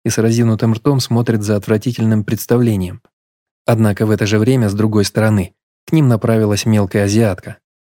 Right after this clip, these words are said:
Вот это, в отличие от первой девушки, двигалась вполне себе бодро,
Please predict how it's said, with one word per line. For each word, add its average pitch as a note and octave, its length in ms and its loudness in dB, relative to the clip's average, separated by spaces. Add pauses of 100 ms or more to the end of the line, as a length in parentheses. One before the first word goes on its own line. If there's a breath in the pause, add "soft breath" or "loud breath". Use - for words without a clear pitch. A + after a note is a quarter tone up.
(160)
Вот G2+ 200 -2
это, C#3+ 180 0
в A2 60 0
отличие G#2 400 -2
от F#2+ 100 -10
первой G#2 280 2
девушки, G#2+ 500 -2 (340)
двигалась C#3 480 0
вполне A#2+ 340 0
себе B2+ 240 0
бодро, G2+ 460 -2